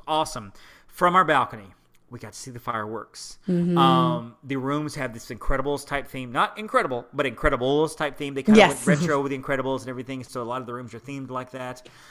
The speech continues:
Speaker 1: Um, it was just comfortable. The balcony was fantastic. Club level, which I'm not privy to a lot of club level.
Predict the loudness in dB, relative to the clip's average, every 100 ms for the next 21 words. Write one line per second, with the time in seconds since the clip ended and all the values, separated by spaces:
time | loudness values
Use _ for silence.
0 | -20 0 2 2 0 -10 -14 -12 -8 -8
1 | -10 -12 -14 -14 -12 -12 -8 -6 -4 -2
2 | -2 -2 -4 -10 -10 -10 -10 -10 -10 -12
3 | -10 -4 -2 0 -2 -2 -6 -10 -12 -10
4 | -8 -8 -8 -8 -8 -8 -6 -8 -8 -8
5 | -8 -10 -10 -12